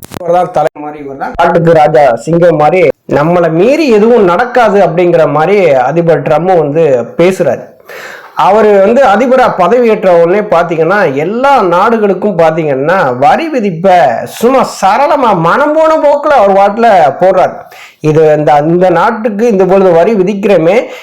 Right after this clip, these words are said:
இது வந்து நம்ம பொருளாதாரத்தை பாதிக்குமா, அவங்க பொருளாதாரத்தை பாதிக்குமா அப்படிங்கலாம் எண்ணாம,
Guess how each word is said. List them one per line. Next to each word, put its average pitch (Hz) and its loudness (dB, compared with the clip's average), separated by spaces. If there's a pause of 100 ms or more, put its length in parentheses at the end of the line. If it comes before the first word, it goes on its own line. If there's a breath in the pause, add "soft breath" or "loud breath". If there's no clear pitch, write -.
இது 170 2
வந்து 190 2
நம்ம 185 0
பொருளாதாரத்தை 190 0
பாதிக்குமா, 170 0
அவங்க 196 2
பொருளாதாரத்தை 170 0
பாதிக்குமா 160 0
அப்படிங்கலாம் 151 -2
எண்ணாம, 147 -2